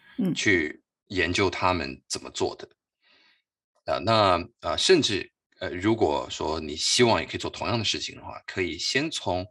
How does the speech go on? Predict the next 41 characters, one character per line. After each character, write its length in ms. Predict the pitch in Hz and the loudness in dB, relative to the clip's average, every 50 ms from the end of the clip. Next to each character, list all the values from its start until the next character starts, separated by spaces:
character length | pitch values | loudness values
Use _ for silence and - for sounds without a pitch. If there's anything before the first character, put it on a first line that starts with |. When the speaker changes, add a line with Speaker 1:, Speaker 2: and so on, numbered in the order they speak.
| _ _ _ _ - - - - _ _ _ | _ _ _ _ -20 -20 -20 -20 _ _ _
Speaker 2:
呃， 320 | - 90 85 80 78 82 | -6 -4 -2 -2 -2 0
如 160 | 85 101 120 - | 2 2 2 2
法 160 | - - - | 2 -2 -2
炮 180 | - - 98 | 0 0 0
制， 300 | 90 - - - - - _ _ _ _ _ _ _ _ _ - | 2 0 -2 -2 -2 -6 _ _ _ _ _ _ _ _ _ 4
Speaker 1:
嗯。 80 | 214 190 175 | 4 4 4
Speaker 2:
然 20 | |
后 100 | 175 80 | 2 -2
先 220 | - - - 131 - | -4 -4 -4 -4 -4
从， 480 | - - 98 98 98 104 107 107 - - - _ | -2 0 0 2 2 0 -2 -2 -4 -8 -10 _
呃， 260 | 87 87 80 80 71 - - - _ _ _ _ _ _ _ | -6 -4 -2 -2 -4 -6 -8 -16 _ _ _ _ _ _ _
真 140 | - - 143 | 0 2 2
的 80 | 151 135 | 2 2
去 120 | - 127 | 0 -2
学， 500 | 110 - - - - 101 98 107 139 - - - | -4 -4 -2 0 2 4 4 4 4 2 -2 -2
然 160 | 87 85 92 | -2 -2 -2
后 440 | - 117 107 101 95 90 87 - _ _ | 0 0 2 2 2 0 -2 -6 _ _
真 140 | - - 135 | -2 0 0
的 60 | 139 117 | 0 0
去 60 | 113 | 0
实 360 | - - - - - - 98 | 2 2 4 2 2 0 -2
做， 320 | 110 - - 156 - - - | -4 -2 0 0 0 -2 -4
甚 180 | - - 117 104 | -8 -8 -6 -6
至 80 | 98 | -4
说 180 | 95 - 110 110 | -4 -2 -2 -4
我 140 | - - - | -4 -6 -8
们 80 | 78 90 | -6 -4
说 80 | 113 | -4
模 380 | 110 110 110 95 90 85 101 165 | -4 -4 -2 -2 0 2 2 2
仿。 180 | - - - - - _ _ _ _ _ _ _ - - - - - _ _ _ _ _ _ - | 2 0 0 -2 -4 _ _ _ _ _ _ _ -20 -20 -20 -20 -20 _ _ _ _ _ _ -8
啊， 180 | 80 65 - - - _ _ _ - - - - - | -8 -8 -8 -10 -16 _ _ _ -20 -20 -20 -6 -2
那 220 | - 147 139 127 - - | 2 4 4 4 2 2
在 160 | - 170 143 | 2 2 2
模 160 | 107 - 185 | 4 2 2
仿 120 | - - 90 | 2 2 0
的 60 | 92 | 0
过 320 | - _ - 226 - 135 | -2 _ -2 0 2 2
程 240 | - - - 82 76 | 2 0 -4 -8 -10
里 100 | - - | -12 -12
面， 240 | 62 65 69 67 - _ _ _ _ _ _ _ _ _ | -12 -12 -14 -14 -14 _ _ _ _ _ _ _ _ _
去 480 | - - - - 131 120 104 85 - - | -8 -4 0 2 4 4 2 2 -2 -10